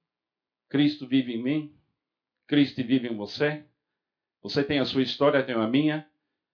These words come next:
Mas onde nós encontramos a nossa história verdadeira é em Cristo Jesus. Amém?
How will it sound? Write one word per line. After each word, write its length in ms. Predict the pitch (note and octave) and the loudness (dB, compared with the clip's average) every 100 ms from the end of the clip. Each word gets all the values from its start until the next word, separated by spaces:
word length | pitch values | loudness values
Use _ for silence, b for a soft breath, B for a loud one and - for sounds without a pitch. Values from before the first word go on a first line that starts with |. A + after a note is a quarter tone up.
| _ - | _ -4
Mas 200 | A#2 D3+ | -2 0
onde 200 | D3+ C#3+ | 0 2
nós 320 | C#3+ C#3 C#3+ | 4 2 0
encontramos 920 | B2+ B2 A#2+ C3+ C#3+ B2 A#2 - - | -8 -10 -2 2 2 2 -4 -10 -12
a 80 | A#2+ | -8
nossa 400 | A#2 C#3 C3+ C3 | 0 2 2 -4
história 500 | A#2 - C3+ C3+ B2+ | -12 -6 -2 0 0
verdadeira 800 | A#2+ A#2+ A2+ A#2+ D#3 C#3 G#2 - _ | -2 -2 -2 0 0 0 -2 -6 _
é 100 | A2+ | -4
em 120 | B2 | -4
Cristo 300 | A#2+ C3 B2 | -2 -2 -2
Jesus. 460 | A2 G#2+ E2+ E2+ - | -6 -6 -6 -14 -8
Amém? 360 | G#2+ B2 C#3 | -8 -6 -12